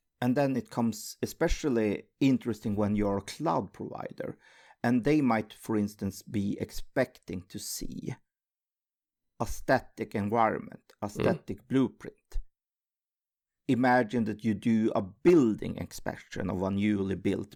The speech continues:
Speaker 1: building.
Speaker 2: Mm.
Speaker 1: That's one thing. Uh, but we don't do that. We want to do a security compliance of mass producing cars. And you don't crash test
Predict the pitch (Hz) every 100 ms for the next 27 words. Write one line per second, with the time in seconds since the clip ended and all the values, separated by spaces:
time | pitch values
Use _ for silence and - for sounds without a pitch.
0 | 92 151 113 - - - _ _ - 110
1 | 98 - _ - 113 - 110 101 - -
2 | - _ _ _ _ _ _ _ _ -
3 | - - - - 113 - - - - 123
4 | 170 165 139 120 107 107 113 101 101 -
5 | 117 127 117 113 107 107 107 95 107 104
6 | 104 - 107 - 117 104 98 - 101 127
7 | 117 92 - - - - - - 104 107
8 | 113 107 - 117 104 104 - 107 - 151
9 | - - - - _ _ _ - 117 117
10 | 127 127 - 156 160 - - - 95 -
11 | -